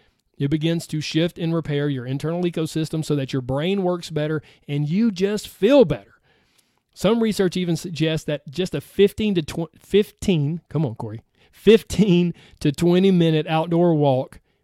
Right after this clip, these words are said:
five to seven times per week is as effective as some prescription antidepressants. That's amazing.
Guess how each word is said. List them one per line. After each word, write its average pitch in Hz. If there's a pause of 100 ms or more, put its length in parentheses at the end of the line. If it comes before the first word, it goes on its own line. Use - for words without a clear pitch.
five 156
to 165
seven 160
times 147
per 160
week 131 (300)
is 147 (180)
as 185
effective 180
as 156
some 170
prescription 165
antidepressants. 185 (560)
That's -
amazing. 190